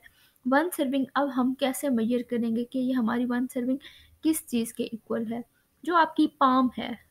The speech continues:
आपकी body के मुताबिक आपने measure करना है। जो आपका पाम size है, आप अपना हाथ open करें,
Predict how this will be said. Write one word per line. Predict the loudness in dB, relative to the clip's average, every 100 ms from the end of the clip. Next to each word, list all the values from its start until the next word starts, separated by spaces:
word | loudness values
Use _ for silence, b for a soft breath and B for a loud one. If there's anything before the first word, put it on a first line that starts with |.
| 0
आपकी | 2 2 0
body | -2 -2 -2 -2
के | -2
मुताबिक | -4 -4 -6 -6 -6 -6
आपने | -6 -4
measure | -4 -4 -4 -6
करना | -8 -8
है। | -6
जो | -4
आपका | -4 -4
पाम | -8 -6 -4 -2
size | -2 -4 -12 -12 -12
है, | -14 B B 2
आप | 2 2
अपना | -4 -4 -2
हाथ | -2 -4 -6
open | -8 -6 -4
करें, | -4 -4